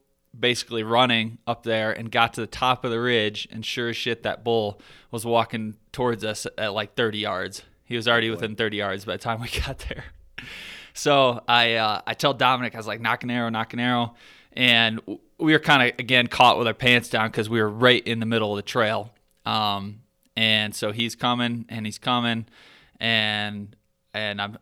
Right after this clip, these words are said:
Speaker 1: holding Dominic off on drawn, because I want him to get behind this big tree. And I, I thought he wouldn't see us before then, but sure as, sure enough, he, he spots something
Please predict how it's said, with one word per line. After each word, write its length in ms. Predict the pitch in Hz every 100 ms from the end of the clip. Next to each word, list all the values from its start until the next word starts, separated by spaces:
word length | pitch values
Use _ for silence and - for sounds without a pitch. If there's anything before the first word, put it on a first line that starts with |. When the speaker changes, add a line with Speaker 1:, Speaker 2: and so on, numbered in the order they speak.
| _
Speaker 1:
holding 380 | - 139 127 117
Dominic 480 | 120 123 123 113 -
off 260 | 117 117
on 140 | 110 101
drawn, 600 | 107 127 156 131 117 113 _ _ _ _
because 340 | - - 113
I 60 | 117
want 280 | 110 120 120
him 80 |
to 100 | 110
get 180 | 107 120
behind 360 | - 107 117 113
this 160 | 110
big 320 | - 113 113 110
tree. 540 | - 151 143 117 113 _ _ _ _ _ _
And 320 | 123 123 117 110
I, 160 | 110 -
I 120 | 113
thought 340 | 113 131 131 127
he 140 | 120
wouldn't 380 | 117 120 110 -
see 260 | - 151 156
us 160 | 120
before 400 | - 113 - 117
then, 340 | 110 110 113 117 - _
but 400 | 107 117 110 - _ _
sure 260 | - - 120
as, 180 | 123 - -
sure 200 | - 151
enough, 360 | 165 107 110 -
he, 200 | 120 -
he 160 | 107 120
spots 460 | - 110 104 -
something 800 | - - - 131 - 104 104 110